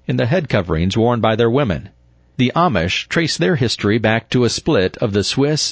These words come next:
and Alsatian Anabaptists in sixteen ninety-three, when Jakob Amann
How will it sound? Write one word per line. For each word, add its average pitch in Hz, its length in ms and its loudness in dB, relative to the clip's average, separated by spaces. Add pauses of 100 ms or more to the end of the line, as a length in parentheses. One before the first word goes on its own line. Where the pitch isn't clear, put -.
and 117 120 -2
Alsatian 123 680 0
Anabaptists 98 960 -2 (140)
in 117 100 -2
sixteen 135 540 -2
ninety-three, 101 880 0 (460)
when 110 200 0
Jakob 117 360 0
Amann 104 420 -2